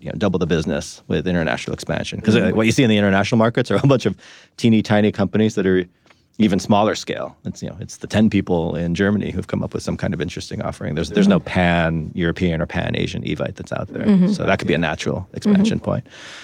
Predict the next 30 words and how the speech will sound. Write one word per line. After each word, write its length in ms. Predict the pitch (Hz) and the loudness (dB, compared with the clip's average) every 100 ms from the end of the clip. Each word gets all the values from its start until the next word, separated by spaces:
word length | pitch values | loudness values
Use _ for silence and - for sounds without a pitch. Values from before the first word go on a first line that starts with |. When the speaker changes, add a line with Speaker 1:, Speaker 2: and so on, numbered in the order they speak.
| - - _ | -20 -20 _
Speaker 1:
Uh, 260 | 90 87 87 | 0 2 2
the 80 | - | 2
professional 460 | 101 113 113 131 | 0 2 2 4
market 300 | 98 90 - | 4 2 -2
that 100 | 87 | -2
I 80 | 87 | -2
talked 260 | - 78 - | -2 -6 -6
about 300 | 82 71 - _ | -10 -8 -10 _
can 140 | - 87 | -2 2
be 100 | 82 | 2
a, 100 | 73 | 0
a 60 | 80 | 0
fairly 280 | - 127 95 | 2 4 4
massive 380 | 87 101 - - | 2 -2 -4 -8
market. 360 | 62 - - - _ _ | -10 -10 -14 -14 _ _
Um, 440 | - 82 80 80 78 - | -14 -12 -10 -10 -6 0
not 160 | 101 | 2
as 100 | 98 | 4
much, 340 | 104 92 - - - | 4 2 0 -12 -12
uh, 120 | - | -10
scale 480 | - - 98 101 113 | -10 0 2 4 2
from 220 | 131 98 | 0 -2
a 120 | 87 85 | 0 0
usage 360 | 90 95 113 - | 0 0 -2 -4
perspective, 640 | - 131 120 151 160 - | -4 -4 -2 -2 -4 -6
but 260 | - - - | -6 -6 -2
definitely 300 | - - 85 | -2 0 0
more 140 | 85 80 | 0 0
dollars. 500 | 76 - 101 - - | 0 -2 -4 -8 -4
Speaker 2:
Mm-hmm. 260 | 226 180 | 0 2